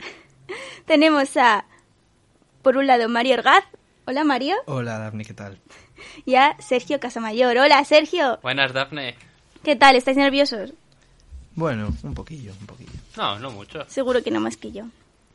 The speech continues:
Speaker 1: Bueno, nuestro programa se va a dividir en secciones que tendrán cada uno de nuestros colaboradores, en este caso Sergio y Mario, pero para empezar siempre tendremos un debate. El debate de hoy es algo que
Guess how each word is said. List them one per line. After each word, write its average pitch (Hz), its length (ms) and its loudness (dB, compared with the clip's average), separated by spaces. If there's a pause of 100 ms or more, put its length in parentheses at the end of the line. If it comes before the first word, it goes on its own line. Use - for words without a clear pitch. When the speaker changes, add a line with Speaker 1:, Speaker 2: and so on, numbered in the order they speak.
(500)
Speaker 1:
Bueno, 269 340 2 (300)
nuestro 311 320 0
programa 311 380 2
se 370 120 -2
va 330 100 0
a - 20 -2
dividir 311 340 -4
en 254 160 -4
secciones 277 560 -2
que 311 80 -8
tendrán 226 440 -6
cada 247 200 -2
uno 277 120 0
de - 20 0
nuestros 277 240 -4
colaboradores, 302 580 -2
en 285 60 0
este 269 180 -6
caso 262 240 -6
Sergio - 480 -8 (260)
y 269 200 -4
Mario, 285 580 -2
pero 302 220 4
para 320 160 0
empezar 311 300 -2
siempre 277 240 -2
tendremos 254 440 -4
un 285 160 0 (300)
debate. 233 640 -2
El 285 140 0
debate 330 340 0
de 294 160 4
hoy 285 220 2
es 285 160 0
algo 269 280 0
que 277 300 -2